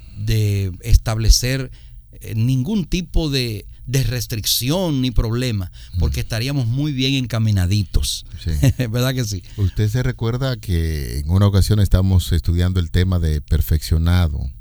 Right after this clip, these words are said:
Speaker 1: Ujú.
Speaker 2: a través de
Speaker 1: A través del
Speaker 2: sufrimientos.
Speaker 1: sufrimiento.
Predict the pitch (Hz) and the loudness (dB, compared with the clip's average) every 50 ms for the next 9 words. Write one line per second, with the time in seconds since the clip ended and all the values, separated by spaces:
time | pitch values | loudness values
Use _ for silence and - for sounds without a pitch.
0 | - - 107 101 85 92 104 95 95 92 101 127 85 80 - 80 78 80 85 87 | -6 -2 -2 -2 0 0 0 0 0 0 0 0 0 0 2 2 4 6 6 6
1 | 85 85 87 82 90 85 82 78 73 69 69 67 - 90 95 - - - - - | 6 4 4 4 4 4 4 4 2 0 0 -2 -4 -6 -8 -10 -12 -14 -14 -16
2 | - - - - - - - - - - - - - - 101 107 120 98 - - | -18 -20 -20 -20 -20 -20 -20 -20 -20 -20 -20 -14 -10 -6 -2 0 0 0 0 0
3 | 92 82 80 73 95 92 92 87 85 82 - - - | 0 0 0 -2 -2 -2 -6 -8 -8 -10 -12 -14 -16